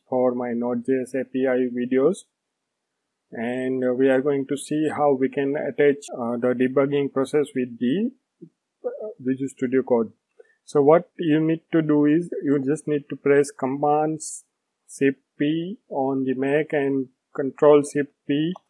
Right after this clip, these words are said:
in the, in the Windows. And what need, we need to do is you need to create a,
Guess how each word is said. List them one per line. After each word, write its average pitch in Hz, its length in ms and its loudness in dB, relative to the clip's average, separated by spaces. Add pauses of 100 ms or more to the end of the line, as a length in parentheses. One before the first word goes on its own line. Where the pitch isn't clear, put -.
(320)
in 131 160 -8
the, 135 240 -2 (340)
in 127 160 -4
the 135 160 2
Windows. 135 560 2 (380)
And 131 260 -4
what 147 220 0
need, 151 160 -6 (120)
we 143 120 -2
need 143 280 -8
to 147 120 -2
do 143 240 0
is 147 260 0 (460)
you 135 80 -4
need 135 180 0
to 139 80 -4
create 139 400 0
a, 131 200 -2